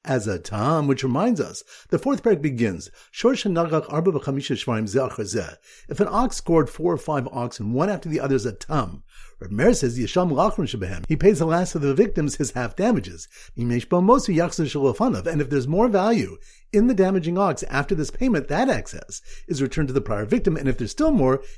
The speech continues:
it's given to the victim before him. Lachron achron niskar. The rule is the later victim benefits. Rav explains that the Mishnah follows Rabbi Shmuel's opinion that the damages of a tam are owed as a debt. So the shore which had horns that looked like lulavim,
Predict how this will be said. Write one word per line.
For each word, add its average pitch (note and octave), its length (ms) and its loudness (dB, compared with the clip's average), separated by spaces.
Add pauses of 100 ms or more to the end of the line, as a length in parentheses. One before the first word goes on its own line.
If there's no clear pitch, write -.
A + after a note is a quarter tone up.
it's D#3 160 -2
given C#3+ 180 2
to C3+ 80 -2
the A2+ 80 -2
victim G2 240 -4
before A#2+ 300 -4
him. A#3 320 4 (340)
Lachron E3 320 -2
achron F#3 340 0
niskar. E3+ 360 2
The C3 80 2
rule A3+ 240 4
is D#3+ 100 6
the D3+ 80 0
later G3 260 6
victim G3 320 0
benefits. D#3 400 2
Rav D#3+ 160 2
explains F3+ 560 0 (300)
that - 140 -4
the G2 80 -4
Mishnah - 260 0
follows D#3 240 2
Rabbi B2+ 140 2
Shmuel's E3+ 280 0
opinion G3 280 2
that C#3+ 80 0
the G#2+ 100 -4
damages D#3+ 380 0
of E3+ 80 0
a F3 40 2
tam G3 420 2 (220)
are C#3+ 140 0
owed G#3 380 6
as - 120 -8
a G#2 80 -4
debt. - 400 -6 (260)
So B3 220 4
the G3 140 4
shore C#4 180 -2
which A3 200 2
had C#3+ 140 0
horns C#3+ 280 0
that A2 80 -4
looked D3 200 -4
like A2 180 0
lulavim, G2 560 -4